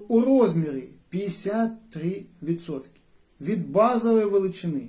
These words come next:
Зараз ми скажемо, що таке базова величина. І, відповідно, дана цифра вже буде становити цієї доплати дві тисячі триста вісімдесят п'ять гривень.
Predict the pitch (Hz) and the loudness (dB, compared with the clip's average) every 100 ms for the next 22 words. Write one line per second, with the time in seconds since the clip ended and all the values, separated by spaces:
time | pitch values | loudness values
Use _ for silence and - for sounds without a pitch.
0 | - 147 196 196 185 170 - 185 160 147 | -10 -4 -2 -2 -4 -6 -4 -4 -4 -6
1 | 139 170 156 151 131 131 120 120 120 113 | -8 -10 -10 -12 -10 -10 -12 -16 -16 -18
2 | - 113 _ _ _ _ _ _ _ _ | -20 -20 _ _ _ _ _ _ _ _
3 | _ _ _ _ _ _ - 233 220 180 | _ _ _ _ _ _ -4 2 4 4
4 | 147 170 180 214 220 208 175 143 131 113 | 2 0 -2 0 0 2 -2 -2 -6 -10
5 | - _ _ _ _ _ - 185 180 160 | -18 _ _ _ _ _ -6 0 0 0
6 | 143 226 233 247 254 226 175 170 190 202 | -2 -4 -6 -6 -8 -8 -10 -8 -6 -6
7 | 196 180 190 190 190 190 180 170 165 _ | -6 -6 -6 -6 -6 -6 -6 -10 -12 _
8 | _ _ _ _ _ - 185 185 170 175 | _ _ _ _ _ -4 0 0 0 -4
9 | 180 170 160 143 147 170 240 247 - 170 | -4 -4 -6 -6 -2 -2 0 -2 -2 -6
10 | 165 196 - - 160 160 160 143 135 - | -4 -4 -4 -4 -6 -6 -6 -8 -10 -12
11 | 151 131 131 127 | -12 -12 -16 -20